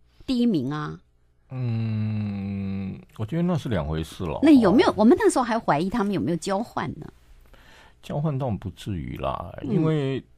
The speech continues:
Speaker 2: 当初讲一句白一点的话，当初大家都说什么二零一六承担啊，朱立伦承担。哎，二零一四没有败选前，吴敦义跟朱立伦不是竞争的要死吗？
Speaker 1: 嗯。
Speaker 2: 准备要选二零一六吗？
Speaker 1: 嗯。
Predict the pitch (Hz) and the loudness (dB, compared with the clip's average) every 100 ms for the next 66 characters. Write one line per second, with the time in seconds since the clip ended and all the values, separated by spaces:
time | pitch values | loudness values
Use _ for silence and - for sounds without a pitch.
0 | _ - 170 170 160 160 - 151 147 147 | _ -2 2 2 2 0 0 0 0 0
1 | - - - 101 101 120 147 127 123 110 | -4 -14 -4 0 0 0 0 2 2 2
2 | 104 101 - _ 82 90 101 90 92 92 | 0 -2 -6 _ -2 0 0 0 0 0
3 | 82 - 143 151 147 139 135 139 127 135 | 0 -2 -2 0 2 2 2 0 -2 -2
4 | 120 107 120 123 123 135 131 117 - 98 | -2 -2 0 0 -2 -2 -2 -2 -2 -4
5 | 107 117 107 98 113 113 98 87 82 80 | 0 0 0 -2 -2 -2 0 0 -2 -4
6 | 78 76 - - - - - - 175 - | -6 -8 -14 -20 -20 -20 -20 -8 -8 -8
7 | _ 202 165 139 156 - 151 131 110 139 | _ -4 -2 -2 -2 -4 -4 -2 -2 -2
8 | 120 - 117 - 80 76 78 73 107 - | -4 -4 -4 -4 -6 -6 -8 -8 -10 -16
9 | - _ - _ - _ - 127 160 170 | -20 _ -20 _ -20 _ -14 -6 0 2
10 | 156 160 156 156 147 113 98 - 123 139 | 2 2 0 -2 0 0 0 -6 -4 0
11 | 120 131 131 117 120 104 - 80 82 101 | 2 2 0 0 0 -2 -6 -4 -4 -4
12 | - _ 285 214 175 170 160 151 120 156 | -12 _ -4 2 4 6 4 4 2 2
13 | 131 139 143 151 135 135 131 - - 214 | 2 2 2 2 0 0 -4 -8 -6 -2
14 | 170 | 0